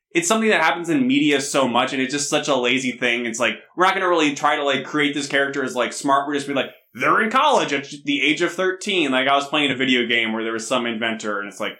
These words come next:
"She graduated at thirteen and then went on to invent stuff."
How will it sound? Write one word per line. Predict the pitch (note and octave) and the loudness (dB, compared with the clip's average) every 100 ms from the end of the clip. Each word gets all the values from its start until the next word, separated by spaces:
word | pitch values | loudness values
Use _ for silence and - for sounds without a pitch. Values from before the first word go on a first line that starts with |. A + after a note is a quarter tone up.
| _ | _
"She | - A#3+ B3 D3 - _ _ - | -4 -2 -2 -4 -16 _ _ -4
graduated | D3 E3 F#3 G#3 G#3+ G#3+ | 0 0 2 2 4 4
at | G#3+ - | 2 2
thirteen | A3+ - - B3+ A3+ D3+ | 0 0 -2 0 2 2
and | C3+ D#3+ | 2 2
then | G3 | 0
went | E3+ E3+ | 0 0
on | F3+ G3 | 2 0
to | G#3+ | -2
invent | G#3+ A#3 A#3+ | 0 0 -2
stuff." | - C3 G#2 | 0 0 0